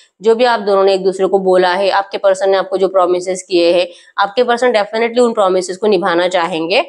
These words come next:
लेकिन फ्यूचर में, ठीक है। हाई प्रीस्टेस का कार्ड है यहाँ पे। हो सकता है कि आपका दिल भी आपको करंट में कह रहा है कि पता नहीं क्यों मुझे ऐसा लगता है कि ये मेरे साथ शादी जरूर करेगा, थोड़ा सा लेट आ रहा है लेकिन आएगा जरूर और मुझे अपनाएगा जरूर।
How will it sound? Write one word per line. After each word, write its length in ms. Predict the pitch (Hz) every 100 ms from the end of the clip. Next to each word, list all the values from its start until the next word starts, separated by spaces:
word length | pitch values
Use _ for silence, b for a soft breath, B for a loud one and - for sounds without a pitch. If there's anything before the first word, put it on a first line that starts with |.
| b b _
लेकिन 320 | 208 208 240
फ्यूचर 460 | 247 233 202 190 165
में, 100 | 160
ठीक 260 | 156 220 208
है। 100 | 240
हाई 160 | 233 190
प्रीस्टेस 420 | 196 196 202 190
का 100 | 196
कार्ड 280 | 190 175 170
है 60 | 175
यहाँ 240 | 165 160 -
पे। 120 | 294 294 B _
हो 100 | 247
सकता 260 | 180 285 240
है 80 | 233
कि 100 | 233
आपका 240 | - - 214
दिल 160 | 208
भी 100 | 202
आपको 220 | 208 208 208
करंट 360 | 196 185 180
में 100 | 202 185
कह 220 | 190 180
रहा 260 | 170 165 165
है 180 | 202
कि 560 | 285 - - _ 240 254 254
पता 200 | 233 247
नहीं 180 | 254 240
क्यों 160 | 233
मुझे 180 | 202 196
ऐसा 200 | 208 220
लगता 280 | 208 190 202
है 80 | 190
कि 160 | 190
ये 80 | 202
मेरे 220 | 190 185 185
साथ 160 | 196
शादी 300 | 190 185 175 180
जरूर 340 | 175 165 160
करेगा, 380 | 170 160 156 165 - _ _ -
थोड़ा 140 | 214
सा 100 | 220
लेट 280 | 220 202 208
आ 140 | 185 175
रहा 140 | 170
है 120 | 190
लेकिन 280 | 208 190 226 220
आएगा 360 | 202 214 226
जरूर 280 | 202 190 220
और 180 | 214 202
मुझे 160 | 190 156
अपनाएगा 540 | 180 165 160 160 160
जरूर। 340 | 156 165 254